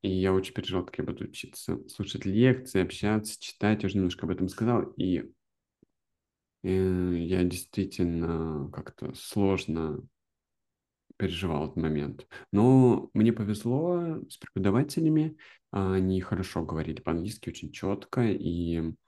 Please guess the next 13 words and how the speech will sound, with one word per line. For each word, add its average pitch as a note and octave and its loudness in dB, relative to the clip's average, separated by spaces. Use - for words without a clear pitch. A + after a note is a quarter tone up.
плюс G#2+ 2
они F#2 2
были E2+ 0
не F#2+ 4
носителями F2 -2
языка, G#2 -2
и G2 2
это G#2 -2
гораздо G2 0
проще, G2+ 0
когда F2 -2
ты E2+ -4
общаешься, F#2 -2